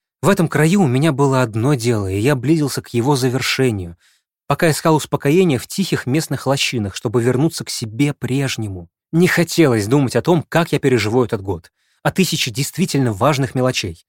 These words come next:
Поэтому теперь говорил я, а она... она очень внимательно слушала. Но темы разговора быстро исчерпали себя,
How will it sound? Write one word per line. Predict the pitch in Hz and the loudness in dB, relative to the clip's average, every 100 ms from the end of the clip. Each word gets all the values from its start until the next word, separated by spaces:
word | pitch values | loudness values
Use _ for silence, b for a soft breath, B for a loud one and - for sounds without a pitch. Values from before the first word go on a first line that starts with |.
| _ | _
Поэтому | 156 151 135 127 | 2 4 2 0
теперь | - - 247 | -2 0 2
говорил | 127 123 190 139 | 4 2 2 0
я, | 98 92 85 _ _ - | -2 -4 -6 _ _ -4
а | 127 120 | 0 2
она... | 220 254 b b b _ _ _ - | 2 0 b b b _ _ _ -2
она | 254 233 | 4 4
очень | 220 - 156 | 4 2 0
внимательно | 113 139 135 113 | 2 0 0 -4
слушала. | - 101 - - - _ _ _ _ - | -4 -8 -8 -14 -16 _ _ _ _ 0
Но | 165 | 0
темы | 220 208 | 4 4
разговора | 180 147 175 202 233 127 | 4 2 2 4 4 4
быстро | 170 - 165 | 0 -2 -2
исчерпали | 156 - 110 - 95 | -2 -2 -4 -4 -8
себя, | - 95 92 | -8 -6 -6